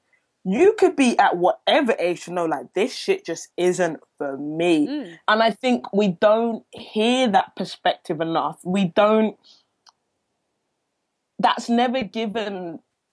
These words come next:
Speaker 1: the benefit of, of, of the space to talk and listen. It's always like, and I think just from my personal experience, like, if you're not getting it from inside your family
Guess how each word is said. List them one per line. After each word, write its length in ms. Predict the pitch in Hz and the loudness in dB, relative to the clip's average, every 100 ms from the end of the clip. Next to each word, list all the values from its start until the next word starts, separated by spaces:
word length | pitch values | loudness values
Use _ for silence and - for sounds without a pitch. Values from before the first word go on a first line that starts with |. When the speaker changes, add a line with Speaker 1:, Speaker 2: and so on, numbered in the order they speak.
| _ _ _ _ | _ _ _ _
Speaker 1:
the 80 | 196 | -2
benefit 640 | 170 196 190 202 196 196 - | 0 0 0 -4 -2 -4 0
of, 360 | 170 170 160 151 | 0 0 -2 -2
of, 220 | 165 165 - | -2 -2 -4
of 240 | - 151 - _ | -6 -6 -12 _
the 80 | - | -8
space 560 | 165 - - 180 175 - | -8 -6 0 0 0 -4
to 320 | - 180 165 - | -6 -6 -6 -10
talk 800 | - - 208 208 156 - - - _ _ _ _ _ - | -14 -2 4 6 6 2 -6 -14 _ _ _ _ _ 0
and 240 | 170 170 | 4 6
listen. 480 | 185 190 175 156 147 | 4 2 -2 -2 -2
It's 220 | - - - | -4 -2 2
always 520 | 208 214 202 196 185 | 4 4 4 4 4
like, 400 | 180 170 160 - | 4 4 2 -2
and 120 | 180 | 0
I 60 | 175 | 0
think 240 | 175 202 | 0 -6
just 160 | 196 185 | -6 -8
from 100 | 180 | -6
my 340 | 175 175 190 208 | 0 2 2 2
personal 360 | 202 170 - | 0 -2 -4
experience, 500 | - - 151 131 147 | -12 -6 -2 -2 0
like, 240 | 160 151 - _ _ _ - | 2 2 -2 _ _ _ -14
if 140 | - | -4
you're 100 | 392 | 0
not 280 | 226 196 - | 4 2 2
getting 300 | 240 214 214 | 2 2 4
it 220 | 202 - | 2 2
from 220 | - 190 175 | -4 -6 -4
inside 500 | 180 185 - 180 170 | -6 -4 2 2 2
your 100 | - | 2
family 800 | 233 240 240 233 226 233 220 | 4 4 4 4 4 4 -2